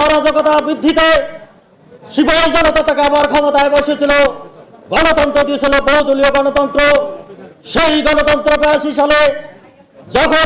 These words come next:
নস্যাৎ হয়ে আবার এসেছিল দেশ নেত্রী বেগম খালেদা জিয়া গৃহবধূ থেকে, বাংলাদেশের জনগণকে রক্ষার জন্য তিনি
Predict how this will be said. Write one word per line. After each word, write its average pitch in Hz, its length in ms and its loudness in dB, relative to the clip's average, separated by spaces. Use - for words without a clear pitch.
নস্যাৎ 330 440 0
হয়ে 330 240 2
আবার 330 420 0
এসেছিল 294 280 -2
দেশ 294 120 0
নেত্রী 285 220 -2
বেগম 277 320 0
খালেদা 277 340 0
জিয়া 269 180 2
গৃহবধূ 262 460 0
থেকে, 254 200 2
বাংলাদেশের 320 640 2
জনগণকে 330 540 2
রক্ষার 311 500 0
জন্য 320 200 0
তিনি 330 220 2